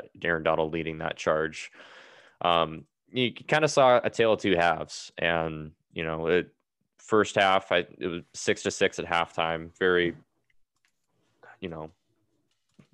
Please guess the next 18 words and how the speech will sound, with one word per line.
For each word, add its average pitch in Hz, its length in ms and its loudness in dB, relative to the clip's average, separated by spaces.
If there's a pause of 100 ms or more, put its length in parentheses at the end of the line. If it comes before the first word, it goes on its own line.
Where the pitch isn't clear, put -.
(220)
it - 160 -12
felt 127 280 4
like 107 180 4
kind 104 180 0
of 92 100 2
like 92 160 2
an 101 120 -6
old 92 260 2
school 90 380 0
N 87 120 2
F 87 100 -2
C - 180 -4
West 87 400 0
matchup, 87 500 2 (920)
kind 95 140 -2
of 85 80 -6
back 90 220 2
in 85 180 -10